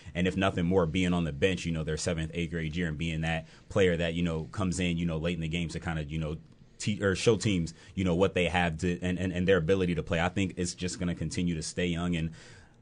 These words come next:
is it gonna get any younger? I ju-, I think it's just gonna be too hard because, you know, there's a, there's a certain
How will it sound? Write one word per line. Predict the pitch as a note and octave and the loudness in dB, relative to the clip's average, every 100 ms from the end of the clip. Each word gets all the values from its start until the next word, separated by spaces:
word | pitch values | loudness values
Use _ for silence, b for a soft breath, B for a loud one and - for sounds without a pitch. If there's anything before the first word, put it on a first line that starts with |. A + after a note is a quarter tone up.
| - | -8
is | G2 G2+ | -2 -2
it | F#2+ | 0
gonna | G2 F2+ | -2 0
get | F#2+ F#2 | -2 -2
any | G2+ G2 | -2 -2
younger? | F2 E2+ G2+ B2+ D3 B2+ | 0 0 0 2 2 2
I | F#2 | 0
ju-, | D#2+ G2 | -4 -4
I | F#2 | -2
think | F2 G2 F2+ | -2 -2 -2
it's | E2+ | -4
just | F2+ - | -4 -4
gonna | E2+ | -4
be | D#2+ D#2+ | -4 -4
too | G2 | -4
hard | D#2+ F2 F#2 | 0 0 0
because, | D#2+ D#2 E2+ D#2 | -2 -2 -2 -2
you | |
know, | D#2+ | -2
there's | D#2+ E2+ D#2+ | -2 -2 -2
a, | E2 | -4
there's | E2+ | -4
a | E2 | -4
certain | - F#2+ F2 E2 | -2 -2 0 -2